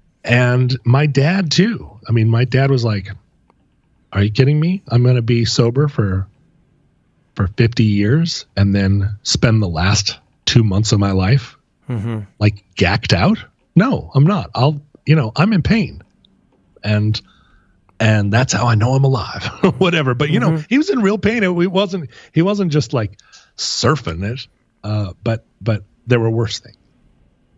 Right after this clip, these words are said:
Speaker 1: So for, for me, talking to the tribunal, they were like, "What is worth, you know, what is worth your sobriety? What is C B D doing? Relaxing you?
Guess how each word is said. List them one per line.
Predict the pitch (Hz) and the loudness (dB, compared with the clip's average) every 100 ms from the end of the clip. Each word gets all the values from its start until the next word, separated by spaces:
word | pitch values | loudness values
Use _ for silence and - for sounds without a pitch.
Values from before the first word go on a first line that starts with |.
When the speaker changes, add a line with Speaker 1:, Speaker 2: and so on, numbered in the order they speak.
| _ _ - | _ _ -6
Speaker 1:
So | - 147 | 0 0
for, | - 147 143 143 _ _ | 2 0 0 -2 _ _
for | 135 | -2
me, | 131 143 170 190 170 151 143 135 131 _ _ _ _ _ _ _ _ _ _ _ _ | 0 2 2 2 2 2 0 0 -2 _ _ _ _ _ _ _ _ _ _ _ _
talking | - 147 - 127 | 0 0 2 0
to | 107 | 0
the | 95 | -4
tribunal, | - 90 87 143 185 135 - 90 95 _ _ _ _ _ - | -4 -4 0 2 2 0 -10 -16 -18 _ _ _ _ _ -6
they | 139 139 | 0 0
were | 127 | 0
like, | 110 107 101 - _ _ _ _ - _ _ - | -2 -4 -6 -10 _ _ _ _ -20 _ _ -4
"What | 127 185 | 2 2
is | 226 220 175 | 2 0 0
worth, | 160 180 180 165 - - - _ _ _ _ _ _ _ _ _ _ _ _ - | 0 2 0 -2 -6 -20 -20 _ _ _ _ _ _ _ _ _ _ _ _ 0
you | 143 | 0
know, | 135 | 2
what | 104 170 | 2 2
is | 180 | 2
worth | 170 165 | 0 0
your | 156 | 0
sobriety? | 120 139 151 135 85 | 0 0 0 -2 -2
What | 110 202 | 2 2
is | |
C | - 196 | 2 0
B | 185 | 0
D | 185 | 0
doing? | 185 190 185 | 0 0 2
Relaxing | 127 127 135 - 185 | 0 0 -2 0 2
you? | 190 208 | 2 -2